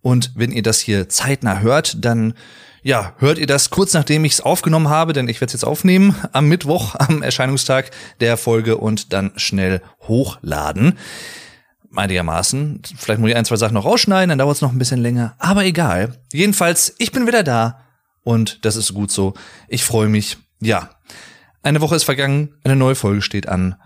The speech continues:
Und es ist interessant, denn das hier ist ja eine What's Up Day Folge.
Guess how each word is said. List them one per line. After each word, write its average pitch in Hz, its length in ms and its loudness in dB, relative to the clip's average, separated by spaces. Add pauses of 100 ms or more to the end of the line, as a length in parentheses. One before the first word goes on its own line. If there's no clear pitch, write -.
(400)
Und 104 540 0
es 123 160 0
ist 208 220 -2
interessant, 190 720 2
denn 127 160 2
das 147 180 0
hier 151 120 0
ist - 200 -2
ja 135 80 0
eine 120 320 2
What's 101 240 0
Up - 180 -4
Day 92 200 -2
Folge. 127 540 0